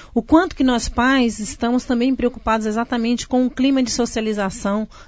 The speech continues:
das nossas crianças nas escolas, preparando exatamente pra um futuro profissional, porque na realidade o que faz a diferença do profissional hoje é o quanto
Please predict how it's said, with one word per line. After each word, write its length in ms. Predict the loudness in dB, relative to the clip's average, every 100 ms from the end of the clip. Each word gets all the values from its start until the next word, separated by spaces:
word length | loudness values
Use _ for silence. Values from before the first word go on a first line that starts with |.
| -4
das 240 | 2 2
nossas 320 | 4 2 0
crianças 420 | -2 0 2 0 -2
nas 200 | -2 -2
escolas, 520 | -4 -2 0 0 -2
preparando 600 | -2 -2 0 2 2 0
exatamente 600 | -2 0 0 2 0 -2 -16 -20 -14 0
pra 220 | 2 2
um 320 | 2 -4 -4
futuro 380 | 0 2 2 2
profissional, 500 | 0 -2 -2 0 0
porque 240 | -2 -2
na 80 | 2
realidade 400 | 2 2 0 -2
o 20 |
que 120 | -2 -4
faz 260 | 0 0
a 60 | -2
diferença 400 | -4 -6 -6 -8
do 40 |
profissional 480 | -10 -10 -8 -4 -2
hoje 400 | -2 -4 -4 -4
é 120 | -2
o 80 | -4
quanto 480 | -6 -6 -4 -4